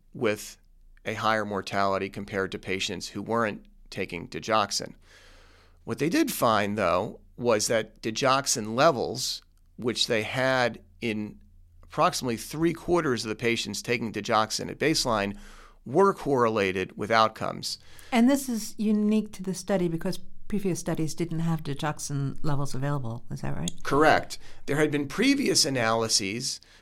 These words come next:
Speaker 1: uh, and even meta-analyses, some of which suggested that digoxin use was associated with worse outcomes in atrial fibrillation patients.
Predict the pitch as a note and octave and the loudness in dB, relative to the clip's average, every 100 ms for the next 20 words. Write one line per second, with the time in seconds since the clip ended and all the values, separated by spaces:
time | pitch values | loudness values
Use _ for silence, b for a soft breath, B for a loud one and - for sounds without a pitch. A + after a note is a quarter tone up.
0 | b - G#2+ - B2+ C#3+ B2+ C3+ F#3+ D3 | b -4 -2 0 0 0 2 2 4 2
1 | A2+ G#2+ G#2 - A2+ - C3 D3 C3 A#2 | 2 2 2 0 -2 0 0 0 -2 -4
2 | - G#2 B2+ A#2 - A#2 A2 G#2 - G#2 | -6 -4 -2 0 -2 -4 -2 -4 -4 -4
3 | A#2+ A2+ A2+ A2 G#2+ A#2+ A2+ A2+ A2 - | 0 0 0 -4 -6 -8 -4 -4 -4 -8
4 | A2 C3+ C#3 B2+ C3 A2+ - B2 G#2 G#2 | 2 4 4 0 0 0 -2 -2 -2 -4
5 | G2+ G#2+ - - A2+ G2+ A2+ F#2+ - F#2 | -6 -8 -8 -6 -4 -2 0 0 0 -4
6 | F2 F#2+ - F2+ G2 G2+ F#2+ F#2+ G2 F#2+ | -4 -6 -8 -8 -8 -8 -8 -6 -4 -2
7 | F2+ F#2 - F#2 - G2 G2+ | -4 -6 -6 -6 -4 -6 -8